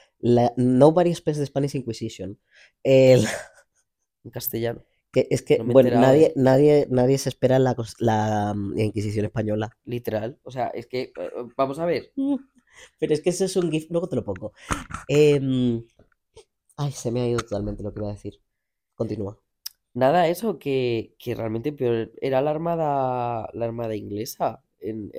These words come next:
Speaker 2: a nivel castigos y demás, o sea, los piratas en ese sentido, los piratas robaban.
Speaker 1: <laughs>
Speaker 2: Pero realmente el objetivo del pirata no era matar a todo el mundo, el objetivo del pirata era robar.
Speaker 1: Robar.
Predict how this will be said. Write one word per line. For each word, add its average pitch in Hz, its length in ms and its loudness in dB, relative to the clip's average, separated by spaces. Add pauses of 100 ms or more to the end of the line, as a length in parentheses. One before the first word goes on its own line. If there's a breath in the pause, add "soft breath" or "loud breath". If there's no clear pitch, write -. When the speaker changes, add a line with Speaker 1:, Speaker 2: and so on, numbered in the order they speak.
Speaker 2:
a 127 140 -2
nivel 123 320 -4
castigos 135 1000 -4
y 127 60 -10
demás, 120 380 -4
o 143 40 -14
sea, 135 120 -4
los 120 140 -6
piratas 120 420 -6
en 127 100 -6
ese 127 180 -8
sentido, 139 460 -6 (260)
los - 120 -16
piratas 117 360 -2
robaban. 151 500 2 (420)
Speaker 1:
<laughs> 160 640 0
Speaker 2:
Pero 135 200 4
realmente 143 760 0
el 143 160 0
objetivo 139 460 -2
del 175 180 0
pirata 160 380 0
no 170 100 0
era 170 120 2
matar 139 380 2
a 123 120 2
todo 120 180 2
el 117 80 2
mundo, 160 500 2
el 117 80 -2
objetivo 127 320 -2
del 147 100 0
pirata 151 280 0
era 180 280 -2
robar. 135 340 6
Speaker 1:
Robar. 101 340 0